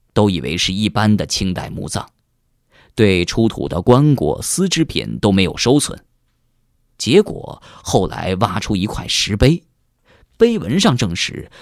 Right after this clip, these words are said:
这个简陋的墓葬居然就是明玉珍的瑞灵。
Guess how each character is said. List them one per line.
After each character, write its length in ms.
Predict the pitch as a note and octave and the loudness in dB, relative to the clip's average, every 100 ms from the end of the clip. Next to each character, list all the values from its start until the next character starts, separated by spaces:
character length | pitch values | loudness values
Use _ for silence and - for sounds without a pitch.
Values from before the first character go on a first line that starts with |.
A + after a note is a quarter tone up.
| - | -12
这 140 | - C4+ | -2 0
个 120 | A#2 | 2
简 300 | - G2+ D#2+ | 0 -2 -4
陋 220 | C#3 G#3+ D#3+ | -4 -2 0
的 100 | F#2+ | 0
墓 260 | D3+ B2+ | 0 0
葬 260 | - B2+ - - - | 0 -2 -2 -18 -10
居 180 | - B2+ | 0 2
然 180 | G#2+ G2+ | 2 0
就 160 | G#2 F2+ | -2 -4
是 460 | - E2+ C#2+ - _ _ _ | -4 -6 -6 -10 _ _ _
明 360 | G#2 F#2+ G#2+ C#3 | 0 2 2 0
玉 240 | B2+ E2+ | -2 -2
珍 280 | - A#2+ A#2+ | 2 4 2
的 160 | A2+ | 0
瑞 260 | E2 D3 G3+ | 2 6 6
灵。 580 | - - - - E3+ | 6 -6 -12 0 0